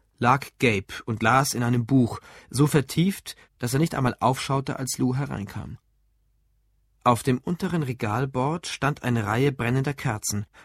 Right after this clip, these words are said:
Duftkerzen, wie sie auch in den Toiletten der Büros zu finden waren, und eine kleine Lampe ohne Schirm, die in der Ecke des Raumes ihr Licht verbreitete. Gabe war in die gleiche schmutzige Decke gewickelt,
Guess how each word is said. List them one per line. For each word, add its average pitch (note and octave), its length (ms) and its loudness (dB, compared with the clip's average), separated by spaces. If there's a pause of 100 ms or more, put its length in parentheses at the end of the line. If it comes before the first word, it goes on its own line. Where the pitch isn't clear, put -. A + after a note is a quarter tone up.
(120)
Duftkerzen, A2+ 920 0
wie A2 60 -2
sie A2+ 160 -2
auch A#2+ 200 0
in A#2 60 -2
den A2+ 140 -2
Toiletten B2 440 -2
der G#2 120 -2
Büros B2 360 0
zu A2 120 -6
finden G#2+ 340 -4
waren, A2 260 2 (460)
und A#2+ 120 -2
eine B2 160 2
kleine E3+ 300 4
Lampe D#3 480 2
ohne C#3+ 300 2
Schirm, C#3+ 420 2 (400)
die C3 80 -4
in C3 80 0
der - 180 -4
Ecke A#2+ 200 -2
des B2 240 -6
Raumes A#2 360 2
ihr C3 120 0
Licht A#2+ 180 -2
verbreitete. E2+ 600 -8 (840)
Gabe B2+ 340 2
war C#3 160 4
in B2+ 120 -2
die A#2 100 0
gleiche C#3 360 0
schmutzige C3+ 500 -4
Decke - 320 -4
gewickelt, C3 480 -2